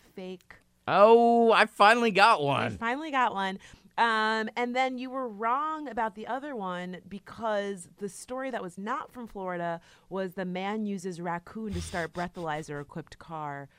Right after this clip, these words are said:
Speaker 1: Raccoon then attacks driver. That was in California.
Speaker 2: Yeah, because if you grab a raccoon, it's going to attack you.
Speaker 1: What? Like, who? What? <laughs>
Speaker 2: Who thinks
Speaker 1: Who
Speaker 2: you don't,
Speaker 1: thinks
Speaker 2: you
Speaker 1: that's a
Speaker 2: can't
Speaker 1: good
Speaker 2: get,
Speaker 1: idea?
Speaker 2: you can't get, like, a, like, a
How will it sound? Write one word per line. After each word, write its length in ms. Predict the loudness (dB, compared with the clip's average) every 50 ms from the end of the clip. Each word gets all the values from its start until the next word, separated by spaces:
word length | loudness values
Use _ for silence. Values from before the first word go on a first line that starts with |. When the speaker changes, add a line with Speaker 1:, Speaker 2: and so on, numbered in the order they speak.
| _ -20 -14
Speaker 1:
Raccoon 680 | -8 -6 -6 -6 -8 -10 -12 -10 -10 -8 -8 -8 -10 -10
then 120 | -10 -10
attacks 420 | -12 -14 -14 -12 -12 -12 -12 _ -14
driver. 280 | -12 -12 -10 -10 -10 -10
That 120 | -10 -10
was 100 | -10 -12
in 60 | -14
California. 540 | -16 -14 -14 -14 -14 -14 -14 -10 0 2 4
Speaker 2:
Yeah, 80 | 4 6
because 420 | 4 2 4 8 8 8 8 6 0 0 2
if 260 | 2 2 2 0 -2
you 160 | 0 0 0
grab 380 | 2 4 6 8 8 8 8 6
a 80 | 4 0 _ _ _ _ _ -10
raccoon, 800 | -4 2 4 4 4 4 2 0 2 4 6 6 4 4 2 -2
it's 160 | -4 -8 -6 0
going 300 | 0 2 2 2 2 2
to 100 | 2 0
attack 480 | 0 2 2 2 2 2 0 _ -6
you. 220 | -12 -12 -12 -12 -6
Speaker 1:
What? 300 | 4 8 8 8 8 6 4
Like, 200 | 2 0 0 0
who? 200 | -6 -2 -2 0 0 2 4 4 2 2 _ _ _ _ _ _ -12
What? 200 | -10 -8 -8 -8 -8 -10 -4 -2
<laughs> 60 | -2 -2 -2 _ _ -8 0 6
Speaker 2:
Who 200 | 6 6 6 6
thinks 340 | 4 4 4 4 4 4 4 4 4 6 6 8
Speaker 1:
Who 60 | 8
Speaker 2:
you 40 | 12
don't, 160 | 12 12 12 12 8
Speaker 1:
thinks 40 | 6
Speaker 2:
you 60 | 8
Speaker 1:
that's 120 | 10 10
a 40 | 10
Speaker 2:
can't 140 | 10 8 10
Speaker 1:
good 160 | 10 10 10
Speaker 2:
get, 200 | 12 10 8 6
Speaker 1:
idea? 120 | 4 0 2 6 8 8 8
Speaker 2:
you 80 | 6 6
can't 280 | 8 8 8 8 8
get, 240 | 8 6 6 6 6
like, 200 | 4 4 4 6
a, 280 | 4 4 4 2 0 0 0
like, 200 | -2 -2 0 0
a 160 | -2 -4